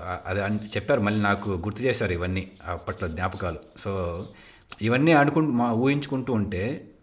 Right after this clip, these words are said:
ఇప్పుడు ఆ సినిమాలు నిజంగా చూస్తూ ఉంటే ఆ జ్ఞాపకాలు గుర్తు రావడం నిజంగా అమేజింగ్ ఫీలింగ్ అది. So, ఇంకేమున్నాయి శ్యామ్ దాని తర్వాత ఇంకా మనం మర్చిపోలేని, ఆ, ఈ ఎయిటీస్లో?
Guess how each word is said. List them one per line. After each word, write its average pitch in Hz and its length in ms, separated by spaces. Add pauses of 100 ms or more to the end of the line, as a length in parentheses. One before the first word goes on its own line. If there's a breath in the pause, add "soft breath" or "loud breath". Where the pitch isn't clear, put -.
(100)
ఇప్పుడు 123 300
ఆ 110 120
సినిమాలు 120 340
నిజంగా 120 360
చూస్తూ 117 220
ఉంటే 117 400
ఆ 87 140
జ్ఞాపకాలు 98 480
గుర్తు 92 220
రావడం 90 460
నిజంగా 85 680 (420)
అమేజింగ్ 90 320
ఫీలింగ్ 85 300
అది. 80 180 (1600 soft breath)
So, 107 80
ఇంకేమున్నాయి 117 880
శ్యామ్ 107 400
దాని 101 160
తర్వాత 110 320
ఇంకా 90 640 (240)
మనం 87 260
మర్చిపోలేని, 95 680 (440)
ఆ, 85 200
ఈ 85 260 (220)
ఎయిటీస్లో? 90 500